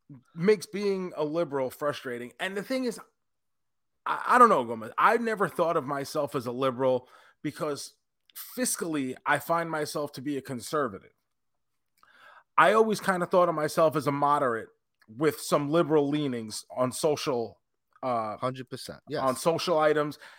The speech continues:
Speaker 2: Sure.
Speaker 1: But fiscally, I found myself leaning towards con-, conservatism.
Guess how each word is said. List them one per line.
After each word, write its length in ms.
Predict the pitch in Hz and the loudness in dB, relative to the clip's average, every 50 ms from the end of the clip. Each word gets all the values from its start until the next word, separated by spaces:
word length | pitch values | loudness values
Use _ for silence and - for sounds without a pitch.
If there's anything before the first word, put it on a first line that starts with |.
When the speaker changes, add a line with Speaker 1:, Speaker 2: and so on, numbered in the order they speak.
| - _ _ _ | -20 _ _ _
Speaker 2:
Sure. 200 | - - 170 151 | -10 -8 2 8
Speaker 1:
But 200 | 160 151 147 147 | 10 10 10 8
fiscally, 500 | - - - 208 190 - - 175 175 165 | 2 4 4 4 4 4 -2 -2 0 2
I 80 | 151 151 | 2 0
found 240 | - - 156 151 147 | 0 0 -2 -2 -2
myself 400 | 147 143 139 - 151 139 135 117 | -4 -4 -2 -2 -2 -2 -2 -4
leaning 300 | 139 147 147 143 139 135 | -4 -2 -2 -2 -2 -4
towards 300 | - 135 135 131 - - | -2 -2 -2 -2 -4 -4
con-, 260 | - 147 131 107 78 | -6 -6 -6 -6 -10
conservatism. 760 | - - 123 - - 226 240 233 208 170 143 123 135 135 127 | -12 -14 -12 -4 2 4 4 6 6 4 2 0 -2 -4 -6